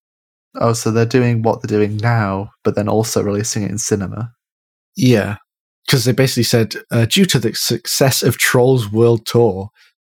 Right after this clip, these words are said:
Speaker 2: uh, I don't know if it's, if success is the right word to use, but
Speaker 1: It's my favourite
Speaker 2: whatever.
Speaker 1: film so far of the
Speaker 2: Yeah,
Speaker 1: year.
Speaker 2: uh, the tro-, of the Trolls tr-, trilogy. Are there three? I don't know.
Speaker 1: I
Speaker 2: I've
Speaker 1: haven't
Speaker 2: never
Speaker 1: actually
Speaker 2: seen
Speaker 1: been
Speaker 2: it.
Speaker 1: to the cinema all year, which is, uh,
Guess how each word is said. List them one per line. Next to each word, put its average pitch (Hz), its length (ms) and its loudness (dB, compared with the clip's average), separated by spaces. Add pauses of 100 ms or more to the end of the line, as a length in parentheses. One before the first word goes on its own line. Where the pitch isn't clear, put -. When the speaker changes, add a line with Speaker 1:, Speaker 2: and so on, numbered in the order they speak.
(180)
Speaker 2:
uh, 104 140 0
I 101 60 0
don't 123 160 4
know 110 80 2
if - 120 -8
it's, - 320 -6
if 165 160 -8
success - 520 -2
is 101 100 -8
the 104 100 -6
right 95 160 -4
word 98 220 -2
to 101 100 -4
use, 101 340 -2
but 98 100 -8
Speaker 1:
It's 117 140 -6
my 110 200 0
favourite 101 360 -2
Speaker 2:
whatever. 98 240 0 (100)
Speaker 1:
film 120 40 -6 (300)
so 98 240 0
far 104 400 -6 (800)
of 113 80 -4
the 117 60 0
Speaker 2:
Yeah, 110 160 2
Speaker 1:
year. 95 180 -2
Speaker 2:
uh, 107 200 2
the 104 100 -2
tro-, 127 200 2
of 110 220 -4
the 110 80 0
Trolls 113 360 0 (220)
tr-, 113 220 2
trilogy. 113 600 -2
Are 110 60 -4
there 139 140 -2
three? 165 320 2
I 120 80 2
don't 98 180 -2
know. 98 220 -6 (120)
Speaker 1:
I 139 40 0
Speaker 2:
I've 151 60 4
Speaker 1:
haven't 196 80 2
Speaker 2:
never 208 100 4
Speaker 1:
actually - 220 0
Speaker 2:
seen 101 40 0
Speaker 1:
been 147 140 2
Speaker 2:
it. - 40 -4
Speaker 1:
to - 120 -2
the 135 80 4
cinema 123 440 2
all 117 300 2
year, 107 400 0 (400)
which 110 260 -6
is, 110 160 -2
uh, 104 300 -2